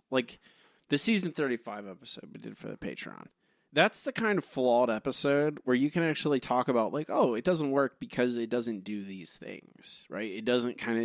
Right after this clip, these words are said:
it, it circles around a theme but never actually finds one. It has weird tonal things at certain parts of the episode. It's a little, it's bland, you know, things like that.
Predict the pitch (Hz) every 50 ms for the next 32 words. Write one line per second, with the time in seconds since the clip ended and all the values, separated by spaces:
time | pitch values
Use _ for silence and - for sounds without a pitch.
0 | 110 107 95 - - 107 - - _ _ _ - 127 117 - _ - - - 175
1 | 170 - - 147 127 113 113 113 120 120 120 117 120 113 107 110 - - 135 123
2 | 117 113 107 101 101 101 107 110 107 104 104 101 101 - - 98 101 - 107 104
3 | 107 107 107 104 90 87 92 101 98 90 87 - _ - - - - - - -
4 | - 117 110 107 110 104 104 104 107 104 104 101 - - 107 104 101 98 98 95
5 | 98 - - 101 95 95 95 101 98 92 76 - 110 92 78 76 - - 82 87
6 | 87 78 - 98 90 80 78 76 - - - - - 67 71 71 73 80 - -
7 | - 196 185 180 180 _ - - - - 220 214 _ - - - - - - -
8 | 82 87 92 - - _ _ _ - 107 92 80 78 76 82 87 - 127 127 113
9 | 110 98 95 - - 110 101 87 87 -